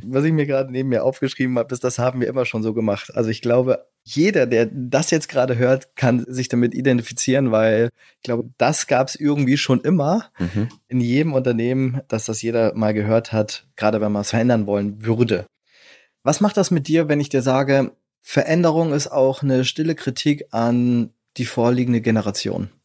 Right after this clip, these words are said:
Speaker 2: Stimme ich dir auf jeden Fall erstmal teilweise zu.
Speaker 1: Mhm.
Speaker 2: Mm, ich glaube, dass man unterscheiden muss, in welcher Situation eben einfach die, oder mein,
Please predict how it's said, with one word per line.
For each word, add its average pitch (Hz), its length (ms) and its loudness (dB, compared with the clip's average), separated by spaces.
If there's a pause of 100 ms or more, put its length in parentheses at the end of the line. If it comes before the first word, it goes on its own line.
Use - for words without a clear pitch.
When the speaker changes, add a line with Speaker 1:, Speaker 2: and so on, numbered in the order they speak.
(1400)
Speaker 2:
Stimme - 300 0
ich 123 80 0
dir 101 80 2
auf - 120 -4
jeden 113 120 2
Fall 107 100 -2
erstmal 92 200 -2
teilweise 92 400 0
zu. 147 460 0
Speaker 1:
Mhm. 120 200 -6 (560)
Speaker 2:
Mm, 98 380 2 (1040)
ich 104 180 -2
glaube, 110 340 2
dass 104 380 -2
man 95 380 2 (140)
unterscheiden 101 560 0
muss, 101 400 0
in 92 140 0
welcher 95 180 0
Situation 98 960 0 (180)
eben 92 320 0
einfach 87 440 -2
die, 87 600 -2 (180)
oder - 120 2
mein, 90 240 2